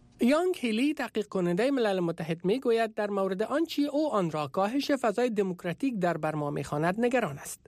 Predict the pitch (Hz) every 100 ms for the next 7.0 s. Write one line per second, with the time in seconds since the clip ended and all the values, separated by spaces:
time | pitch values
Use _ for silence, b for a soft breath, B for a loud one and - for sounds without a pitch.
0 | _ _ _ b b b b b - 151
1 | 170 220 226 226 - _ - 339 311 196
2 | 175 185 165 165 170 160 170 170 - 175
3 | 156 220 311 - 175 160 151 170 175 175
4 | 165 156 165 135 156 254 285 269 240 240
5 | 254 247 233 220 220 208 185 196 185 180
6 | 196 180 220 254 185 143 139 156 160